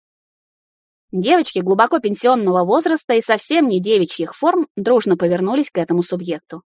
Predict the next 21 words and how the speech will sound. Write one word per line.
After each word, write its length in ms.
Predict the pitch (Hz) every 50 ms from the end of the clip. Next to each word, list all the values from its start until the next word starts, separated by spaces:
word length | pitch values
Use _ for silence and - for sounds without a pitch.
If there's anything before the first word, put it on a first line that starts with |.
| _ _ _ -
Ну 140 | - 302 269
и 80 | 427 302
я, 200 | 202 175 165 190
конечно. 500 | - 196 185 180 180 170 - - - - _ _ _ _ -
Интересно 520 | 185 180 - 170 165 170 196 - 233 190
же. 180 | 185 - - - _ _ _ _ _ _ _ _ _ _ _ _ _ _ _ _ _ _ -
«Девочки!» — 1600 | 156 156 156 151 151 151 160 165 175 175 190 254 302 339 370 392 427 466 508 539 523 - - - - - - - 339 349 359 370 - _ _ _ _ _ _
снова 340 | - - - 208 220 214 175
повторил 480 | 175 180 175 - - 196 214 202 185 175
пожилой 400 | - 175 175 185 185 208 190 180
мужик 320 | 180 180 175 220 320 294
бомжеватого 600 | 214 190 180 185 - 180 196 196 180 - 170 170 170
вида 300 | 247 320 285 269 247 -
с 120 | - -
грязной 380 | - - 311 349 330 269 214 208
головой 420 | 190 190 196 214 240 311 359 320
и 40 | 247
такой 260 | - - - - 302
же 120 | 269 226 220
грязной 440 | 185 190 214 240 226 202 180 175 170
бородой, 480 | 175 170 175 190 202 294 349 349 349